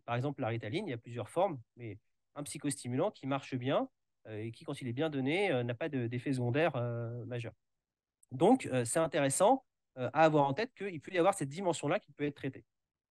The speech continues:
Alors justement, est-ce que vous connaissez un personnage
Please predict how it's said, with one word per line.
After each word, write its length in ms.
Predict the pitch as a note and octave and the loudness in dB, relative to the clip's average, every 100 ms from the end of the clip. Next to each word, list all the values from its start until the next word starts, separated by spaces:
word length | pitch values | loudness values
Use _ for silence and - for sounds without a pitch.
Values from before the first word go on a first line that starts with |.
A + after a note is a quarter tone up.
| _ | _
Alors 140 | D3+ E3 | -2 -2
justement, 260 | - G#3 | 2 8
est-ce 140 | C4+ - | 8 6
que 80 | G3+ | 0
vous 160 | F3+ | 0
connaissez 640 | G3+ G3 F#3+ - G3+ D3+ C#3 _ _ _ _ _ _ _ _ - | 0 2 4 4 6 4 0 _ _ _ _ _ _ _ _ 4
un 140 | G3+ | 4
personnage 880 | G3+ F3 F3 E3 G#3 C#4+ C#4 - | 6 4 6 8 10 10 6 -4